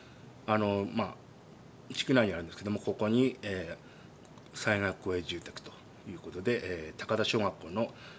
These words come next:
南側にあります。で、これはもう、あの、ほぼ出来上がってまして、うん、多分十月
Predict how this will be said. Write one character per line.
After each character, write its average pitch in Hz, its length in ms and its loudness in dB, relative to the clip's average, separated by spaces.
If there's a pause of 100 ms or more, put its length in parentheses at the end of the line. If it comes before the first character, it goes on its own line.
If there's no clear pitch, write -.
(120)
南 104 360 2
側 123 160 4
に 117 220 2 (200)
あ 95 60 -4
り 87 80 -6
ま 76 80 -12
す。 - 180 -12 (1040)
で、 120 240 4
こ 120 160 -2
れ 127 80 6
は 127 100 10
も 107 300 6
う、 92 40 -2
あ 92 40 0
の、 87 420 -4 (160)
ほ 120 140 0
ぼ 107 100 6
出 92 120 0
来 - 40 -10
上 98 140 2
が 98 100 4
っ 90 40 0
て - 100 -6
ま 90 120 -2
し - 60 -2
て、 98 240 0 (560)
う 95 40 -4
ん、 92 220 -4
多 117 140 -2
分 101 160 0
十 92 160 -2
月 113 400 2